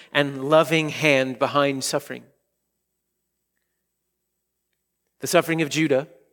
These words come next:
to be sure, but if it would please him, our suffering too. At the very least, that God would be pleased to give us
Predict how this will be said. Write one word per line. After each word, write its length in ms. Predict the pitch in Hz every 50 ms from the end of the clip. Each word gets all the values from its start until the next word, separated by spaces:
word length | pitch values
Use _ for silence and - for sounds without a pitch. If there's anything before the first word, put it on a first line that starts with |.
| _ _ _ _ _ _ _ _ -
to 80 | - 131
be 80 | 127
sure, 360 | - - 147 120 110 123 147 - _ _ _ _ _ _ _ _ _ _ _ _ _ _ _ _ _ _ _ _ _ _ -
but 100 | 123 127
if 80 | 127
it 60 | 147
would 100 | 143 139
please 280 | 127 - 160 156 143 143
him, 180 | 135 123 120 - _ _ _ _ _ _ _ _ _ _ _ _ _ _ _ _ -
our 200 | - 123 123 135
suffering 380 | 127 - 123 - - 120 113 110
too. 200 | - - - - _ _ _ _ _ _ _ _ _ _ _ _ _ _ _ _ _ _ _ _ _ _ _ _ _ _ _ _ _ _ _ _ _ _ _ _ _ _ _ _ _ _ _ _ _ _ _ _ _ _ _ _ _ _ -
At 80 | 117
the 60 | 117
very 200 | 131 156 160 156
least, 520 | 160 160 151 120 - - - - - - - _ _ _ _ _ _ _ _ _ _ _ _ _ _ _ _ _ _ _ _ _ _ _
that 100 | - 117
God 280 | 113 143 147 147 151 143
would 140 | 147 143 143
be 100 | 143 135
pleased 480 | - - 143 147 143 143 143 139 -
to 120 | - 143 120
give 260 | - - 160 147 135
us 480 | 143 139 135 - - - - - -